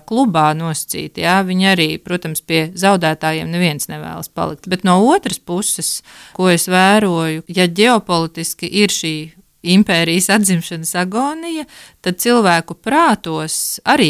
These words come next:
viņa notiek paralēli. Tur ir, man liekas, tā lielākā problēma, ka tas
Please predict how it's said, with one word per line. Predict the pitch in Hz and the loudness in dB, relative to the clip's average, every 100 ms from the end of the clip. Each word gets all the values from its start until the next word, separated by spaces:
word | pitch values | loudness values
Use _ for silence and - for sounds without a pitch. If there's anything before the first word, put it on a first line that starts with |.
| 147 | 0
viņa | 156 | -6
notiek | 156 175 151 - 151 - | -2 -2 -2 -4 -12 -6
paralēli. | 190 165 151 147 151 160 160 - | -2 0 0 -4 -6 -10 -12 -2
Tur | 240 190 | 0 2
ir, | |
man | 160 156 | 0 -4
liekas, | 165 - | -6 -6
tā | 165 | -4
lielākā | 170 208 214 147 - 151 | 0 2 2 0 -4 -12
problēma, | 175 175 156 151 160 - - - _ | -6 -6 -6 -10 -10 -14 -18 -20 _
ka | - 190 170 | 0 2 2
tas | - 269 | 2 0